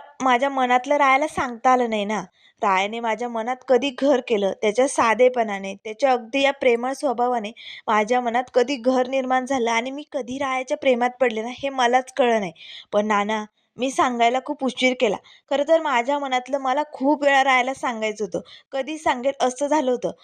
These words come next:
पण कसं आहे ना नाना, तुम्हाला माहिती आहे, मी या घरात कुठल्या नात्याने आले, माझ्यावर या घराची जबाबदारी आणि माझ्याबरोबर जे काही घडलं ना, ते सगळं विसरून पुढे जाणं म्हणजे माझ्यासाठी खूप कठीण होतं.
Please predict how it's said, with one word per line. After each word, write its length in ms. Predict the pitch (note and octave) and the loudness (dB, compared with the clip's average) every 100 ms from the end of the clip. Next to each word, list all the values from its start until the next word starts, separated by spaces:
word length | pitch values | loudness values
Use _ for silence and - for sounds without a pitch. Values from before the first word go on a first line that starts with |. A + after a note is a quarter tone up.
| _ - | _ -2
पण 160 | A#3+ | -2
कसं 300 | B3+ B3 C#4 | 2 0 2
आहे 80 | C4+ | 0
ना 100 | C4 | 0
नाना, 300 | B3 G#3 G#3 G#3 | 0 -2 -2 -2
तुम्हाला 260 | B3 C4 | 2 2
माहिती 320 | C#4 A#3+ A3 C4 | 4 2 0 -6
आहे, 100 | B3+ - - - | -6 -14 -20 -2
मी 180 | B3+ C#4+ | 2 4
या 120 | C#4+ | 2
घरात 320 | C#4+ D4 C#4+ | 0 -2 -2
कुठल्या 340 | C#4 B3+ C4 C4 | -2 -2 0 0
नात्याने 420 | C4 A3+ A3 G3+ | 0 -2 -4 -4
आले, 260 | F#3+ F#3 F#3 - - - | -8 -8 -12 -16 -20 -2
माझ्यावर 440 | A3+ A3 B3+ C4+ | 0 2 2 4
या 120 | C4+ | 2
घराची 400 | C4 C#4 C4+ D4 | 2 0 -2 -4
जबाबदारी 680 | B3+ B3 B3 B3 A#3 G3+ F3+ - - _ | 0 2 4 2 0 -6 -8 -14 -20 _
आणि 220 | G#3+ C4 | -4 -2
माझ्याबरोबर 580 | C#4+ C4 B3 C4 C4+ D4 B3 | 0 0 0 0 0 0 0
जे 200 | C4+ C#4+ D4+ | 4 4 4
काही 140 | C#4+ | -2
घडलं 320 | C4+ C4+ A3 F#3+ | -2 -6 -6 -8
ना, 120 | G#3 - - _ | -10 -14 -20 _
ते 260 | C4+ D4 E4+ | 2 4 4
सगळं 320 | F4 B3 C#4 | 0 2 0
विसरून 400 | C#4 B3+ C4+ C#4+ | 0 -6 -8 -8
पुढे 280 | C4+ C4 C#4 | -4 2 2
जाणं 260 | C#4 B3 B3 | 2 0 -2
म्हणजे 300 | B3+ A3+ C4+ | -6 -6 -4
माझ्यासाठी 540 | C4+ A3 B3 B3+ B3+ D4 | -2 -2 -2 -4 -4 -4
खूप 240 | D#4 D#4 D#4+ | -2 0 0
कठीण 300 | C#4 C4 C#4+ | -2 -2 -4
होतं. 220 | C4 | -4